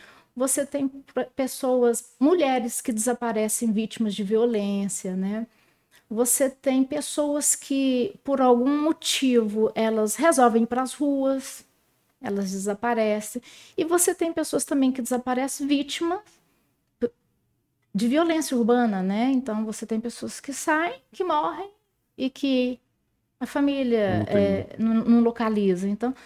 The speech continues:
Speaker 1: você tem várias motivações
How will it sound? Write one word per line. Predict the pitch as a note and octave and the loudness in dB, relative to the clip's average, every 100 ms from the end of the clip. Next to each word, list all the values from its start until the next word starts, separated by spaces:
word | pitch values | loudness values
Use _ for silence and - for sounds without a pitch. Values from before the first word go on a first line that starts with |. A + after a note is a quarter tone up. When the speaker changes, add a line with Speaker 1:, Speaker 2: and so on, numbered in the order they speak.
| - - | -20 -10
Speaker 1:
você | B3+ - D4+ | -6 -6 -6
tem | - F#4+ | -4 -4
várias | C4 G#3 B3+ D#4+ F4+ E4+ | -2 4 4 4 -2 -6
motivações | D4+ - - C4+ C4 - A#3+ A#3+ B3+ C4+ D4 C#4+ - | -10 -12 -10 -8 -10 -8 -6 -2 -2 -2 -2 -6 -12